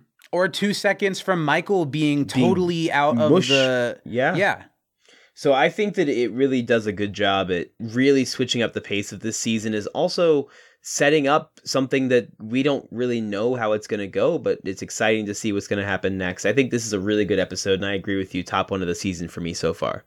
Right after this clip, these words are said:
Speaker 1: I think sometimes it's fun when you get to watch characters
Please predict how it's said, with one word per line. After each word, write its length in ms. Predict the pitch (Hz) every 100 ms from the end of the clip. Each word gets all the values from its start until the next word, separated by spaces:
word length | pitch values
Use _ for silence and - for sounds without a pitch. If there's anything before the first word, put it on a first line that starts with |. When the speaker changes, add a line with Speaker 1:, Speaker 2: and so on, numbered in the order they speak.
| _ -
Speaker 1:
I 120 | 165
think 200 | 254 262
sometimes 600 | - 208 214 233 233 214
it's 160 | 233 -
fun 640 | - 175 160 165 165 165
when 440 | 147 147 143 143 143
you 140 | 139 147
get 220 | 180 180
to 120 | 214
watch 420 | 208 170 156 -
characters 880 | - 156 156 156 151 147 143 131 -